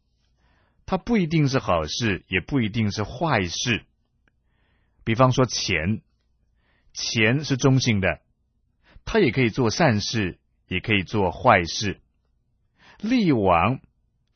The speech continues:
像周围列国一样立王，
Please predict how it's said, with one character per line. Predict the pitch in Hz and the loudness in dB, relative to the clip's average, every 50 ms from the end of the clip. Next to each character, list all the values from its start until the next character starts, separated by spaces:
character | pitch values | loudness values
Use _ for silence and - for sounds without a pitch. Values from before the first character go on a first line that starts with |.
| - - - | -20 -16 -12
像 | - - 226 214 190 175 | 0 2 2 2 2 0
周 | - - 226 233 | 2 2 2 4
围 | 233 202 156 151 156 | 4 4 4 4 4
列 | 170 202 202 170 139 | 2 2 2 0 0
国 | 123 143 147 | 0 0 0
一 | 139 147 | 2 2
样 | 175 165 156 170 185 | 0 0 0 0 0
立 | 202 175 135 | 0 0 2
王， | 107 95 87 80 85 104 110 | 2 2 2 2 2 0 -2